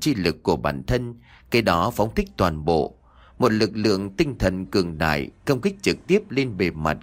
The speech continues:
kết giới phong ấn. Cùng lúc đó, phía bên ngoài thân thể của Hoàng Linh cũng đang chịu sức ép khủng khiếp.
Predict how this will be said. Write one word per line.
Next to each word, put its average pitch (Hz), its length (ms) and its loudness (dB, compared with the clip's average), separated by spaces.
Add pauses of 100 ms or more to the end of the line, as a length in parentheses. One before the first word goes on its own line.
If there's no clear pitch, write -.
kết 151 140 -2
giới 139 140 -2
phong 101 300 -4
ấn. 135 260 -2 (580)
Cùng 104 160 2
lúc 135 160 0
đó, 101 240 2
phía 185 140 0
bên 135 260 -4
ngoài 87 240 2
thân 143 300 -4
thể 90 220 2
của 85 220 -2
Hoàng 80 280 -2
Linh 107 280 -2
cũng 156 180 -4
đang 127 180 -4
chịu 80 260 -2
sức - 260 -4
ép 170 140 -4
khủng 67 320 -4
khiếp. 220 200 2